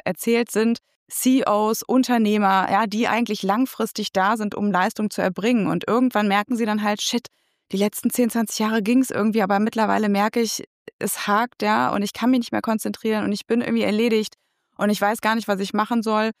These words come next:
Und das war so deine Zielgruppe, ähm, weil es am Ende den Leuten auch gar nicht so sehr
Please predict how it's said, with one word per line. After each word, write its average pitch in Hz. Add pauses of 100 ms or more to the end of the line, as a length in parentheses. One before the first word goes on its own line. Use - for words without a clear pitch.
(240)
Und 208 (120)
das 220
war 240
so 214
deine 208
Zielgruppe, 233
ähm, 208
weil 196
es -
am 208
Ende 220
den 196
Leuten 214
auch 208
gar 202
nicht 226
so 214
sehr 202